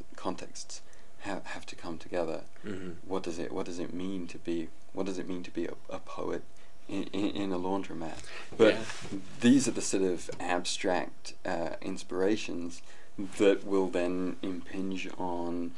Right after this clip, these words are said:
Speaker 1: your own research and the way you understand your, your own research.
Speaker 2: For sure. No, I, it was kind of funny, you know, in between switching loads of, uh, you know, through the wash and whatnot,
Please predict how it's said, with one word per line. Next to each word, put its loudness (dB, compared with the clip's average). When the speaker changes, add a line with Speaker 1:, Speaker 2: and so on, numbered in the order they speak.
Speaker 1:
your 4
own 0
research -2
and -4
the -2
way -2
you -2
understand -4
your, -2
your -2
own -2
research. -6
Speaker 2:
For 4
sure. 4
No, 8
I, 10
it 4
was 8
kind 2
of -2
funny, 2
you 2
know, 4
in 2
between 2
switching 4
loads 6
of, 2
uh, 4
you 0
know, 4
through 2
the 8
wash 6
and 4
whatnot, 2